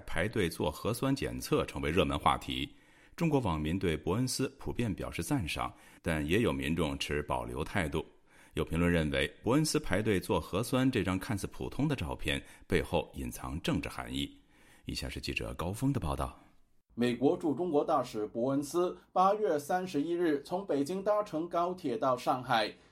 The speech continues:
Speaker 2: 进行上任后在当地首次的官事访问。不过，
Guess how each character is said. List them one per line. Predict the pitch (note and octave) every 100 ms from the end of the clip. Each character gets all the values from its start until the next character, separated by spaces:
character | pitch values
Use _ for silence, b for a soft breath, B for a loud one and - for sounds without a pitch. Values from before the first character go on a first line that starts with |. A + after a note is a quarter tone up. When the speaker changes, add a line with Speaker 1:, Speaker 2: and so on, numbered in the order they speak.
| b
Speaker 2:
进 | - A3+ D#3
行 | D3+ E3
上 | E3+ D3+ A#2+
任 | A#2 A#2
后 | B2+ B2+
在 | - C#3+
当 | E3+ A3
地 | A3 D3+
首 | C#3 A#2+
次 | B2 F3+ D3+
的 | B2+ A#2+
官 | C#3+ C#3+
事 | C#3 B2
访 | G#2 F#2
问。 | G#2+ F#2+ - _ _ _ -
不 | A#2
过， | D3+ C#3+ A#2+